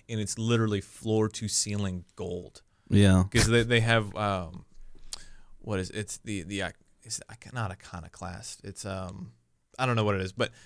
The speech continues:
Speaker 1: it's just this wall of all of the saints that they worship there. It's, like, Saint Michael fighting, like, the, the dragon and all these different scenes from the Bible, and it's all painted, and then everything but the people is just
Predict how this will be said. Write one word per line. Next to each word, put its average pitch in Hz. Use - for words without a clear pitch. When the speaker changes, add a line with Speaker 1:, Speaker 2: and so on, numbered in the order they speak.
Speaker 1:
it's 120
just 127
this 110
wall 110
of 107
all 120
of 110
the 110
saints -
that 98
they 104
worship 98
there. 92
It's, 107
like, 101
Saint 120
Michael 113
fighting, 101
like, 92
the, 92
the 92
dragon 92
and 95
all 113
these 110
different 107
scenes 135
from 120
the 113
Bible, 104
and 98
it's -
all 113
painted, 123
and 110
then 104
everything 131
but 110
the -
people 107
is 107
just 95